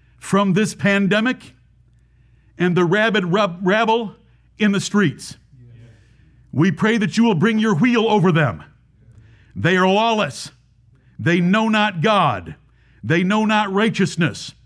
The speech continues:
They prey on the working class. They prey on those that have assets. They play, they prey on the property of others. And we pray that you will defend your Ten Commandments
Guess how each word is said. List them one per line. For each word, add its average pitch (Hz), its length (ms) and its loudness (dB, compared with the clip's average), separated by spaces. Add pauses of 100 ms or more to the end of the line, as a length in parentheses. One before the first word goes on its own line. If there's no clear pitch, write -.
(520)
They 170 160 0
prey 175 720 -2 (320)
on 185 200 2
the 190 80 0
working 208 400 0
class. 135 600 -4 (360)
They 175 200 0
prey 185 760 -2 (500)
on 175 220 0
those 196 500 0 (180)
that 175 140 0
have 180 240 0
assets. 208 680 -4 (340)
They 160 160 0
play, 202 800 0
they 165 140 0
prey 233 340 0
on 175 120 -2
the 170 100 -2
property 214 500 -2
of 185 100 -2
others. 214 460 -4 (560)
And 160 140 2
we 175 100 2
pray 220 300 0
that 185 240 -2
you 233 80 2
will 214 100 2
defend 214 480 0
your 220 160 2
Ten 233 380 -2
Commandments 202 720 -2